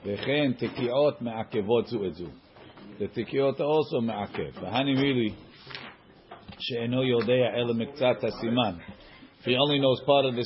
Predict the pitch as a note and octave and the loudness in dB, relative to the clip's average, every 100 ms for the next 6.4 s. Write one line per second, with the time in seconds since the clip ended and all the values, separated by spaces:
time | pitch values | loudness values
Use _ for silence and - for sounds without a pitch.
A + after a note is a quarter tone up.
0 | - A#2+ A#2+ G#2+ G2+ E2 - _ - - | -2 0 0 0 -4 -10 -18 _ -20 -20
1 | - - B2+ C#3 A2+ A2+ E3+ F3+ F#3+ A3 | -20 -18 -14 -4 0 0 -2 -12 -16 -16
2 | G3 G2 C#3 D3 D3 - A#2+ A#2+ D#3 D#3 | -14 -12 -8 -8 -8 -2 2 4 4 4
3 | B2 B2+ - D#3+ C3 - C#3+ B2+ G#2+ C3+ | 2 0 0 0 0 2 2 2 -2 -2
4 | B2 - A#2 G#2 F#2+ F2 - - - - | -2 -2 -2 -2 -4 -10 -14 -20 -20 -20
5 | - - B2 D3 D#3+ D#3+ C3+ C3 A2+ - | -20 -6 0 2 4 4 4 4 0 -2
6 | G#2+ G2+ F#2 D#2 | -8 -6 -8 -12